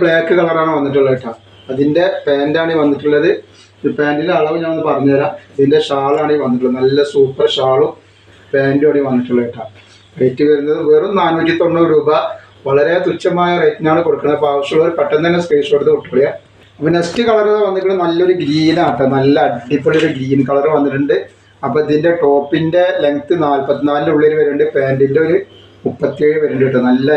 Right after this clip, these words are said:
ഐറ്റംസാണ്, ധൈര്യമായിട്ട് മാറ്റി ഉപയോഗിക്കുക. വെറും നാനൂറ്റി തൊണ്ണൂറ് രൂപക്കാണ് ഇത്രയും നല്ലൊരു ഐറ്റംസ് നമ്മൾ കൊടുക്കുന്നത് കേട്ടോ. ഇതാണ്, ഇതാണ് ഐറ്റംസുകൾ വരുന്നത്. ഇതിൽ രണ്ട് മൂന്ന് വെറൈറ്റികൾ കാണിക്കാം. ഇത് മാത്രമല്ല, നല്ല രണ്ട്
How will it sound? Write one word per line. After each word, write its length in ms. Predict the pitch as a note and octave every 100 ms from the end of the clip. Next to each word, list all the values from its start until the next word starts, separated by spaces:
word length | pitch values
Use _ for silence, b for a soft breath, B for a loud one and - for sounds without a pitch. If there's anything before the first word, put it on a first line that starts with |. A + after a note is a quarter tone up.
| C#3
ഐറ്റംസാണ്, 500 | C3+ B2+ D3+ C#3+ F#3 - - - - -
ധൈര്യമായിട്ട് 460 | B2 B2+ C#3+ C#3+ D#3
മാറ്റി 260 | C#3+ C3+ D3
ഉപയോഗിക്കുക. 380 | C3 C3+ C3 D3 C3
വെറും 200 | C3+ C#3+
നാനൂറ്റി 340 | C3 B2+ C3 B2+ C3+
തൊണ്ണൂറ് 260 | C3+ D3 D3
രൂപക്കാണ് 360 | C3 B2+ C#3 C3+
ഇത്രയും 200 | D3 C#3+
നല്ലൊരു 200 | C#3 C3+ B2+
ഐറ്റംസ് 260 | - B2 C3+
നമ്മൾ 120 | C3+
കൊടുക്കുന്നത് 340 | - - A#2+ A#2+
കേട്ടോ. 140 | - - - - - - - - -
ഇതാണ്, 260 | E3+ A2+ A2+ _ _ -
ഇതാണ് 180 | B2+ B2+ B2
ഐറ്റംസുകൾ 440 | B2+ B2 - C3 B2+
വരുന്നത്. 300 | B2 B2 C#3 - B B B _
ഇതിൽ 160 | C#3 F3+ F#3+ F3+
രണ്ട് 220 | D#3+ D#3+ F3+
മൂന്ന് 160 | G3 G3+
വെറൈറ്റികൾ 420 | F3 E3 E3 F3+ F#3
കാണിക്കാം. 300 | F3 D#3 D#3 D3+
ഇത് 80 | F3+ F3
മാത്രമല്ല, 400 | D#3+ F3+ F3 F3 D3+
നല്ല 200 | D3+ E3+ E3
രണ്ട് 200 | D#3